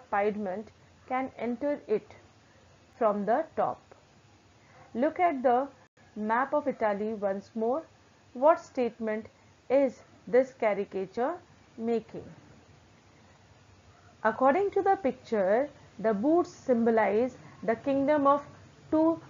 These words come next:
Sicilies that lied in the southern Italy. Garibaldi is the person who is responsible for the unification of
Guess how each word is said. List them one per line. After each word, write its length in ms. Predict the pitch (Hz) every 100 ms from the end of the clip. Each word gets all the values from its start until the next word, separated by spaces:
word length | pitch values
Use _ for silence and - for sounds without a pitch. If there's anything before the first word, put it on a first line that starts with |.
| -
Sicilies 680 | 254 240 269 233 226 170 - - - 185
that 300 | 220 220 233
lied 480 | 226 247 285 226 -
in 200 | 240 214
the 340 | 208 220 320 359 - - -
southern 460 | - 254 214 294 - 233
Italy. 500 | 220 226 196 165 165 - - - - - - -
Garibaldi 720 | 226 220 247 262 262 277 320 359 - _ _ _
is 160 | - 254
the 120 | 370
person 580 | 370 285 - 254 247 254 -
who 180 | 269 -
is 160 | 226 -
responsible 800 | 214 220 - 233 233 233 262 269 - - -
for 220 | - 240 254
the 300 | 247 247 247 - -
unification 800 | 220 226 226 214 240 233 285 262 -
of 240 | 226 220